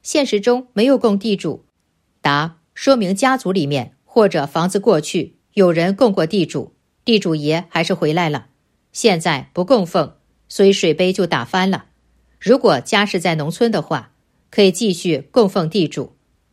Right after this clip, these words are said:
问：“我现在处于哺乳期，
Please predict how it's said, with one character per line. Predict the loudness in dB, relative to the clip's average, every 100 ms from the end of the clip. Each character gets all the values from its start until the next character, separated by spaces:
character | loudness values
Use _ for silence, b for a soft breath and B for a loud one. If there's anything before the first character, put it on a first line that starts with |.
| _ _ _ _
问 | 0 2 0 _ _ -4
：“我 | -2
现 | 0 -2
在 | -2
处 | -2 -2 -4
于 |
哺 | -2 -4
乳 | -2 -4
期， | -4 -4 -6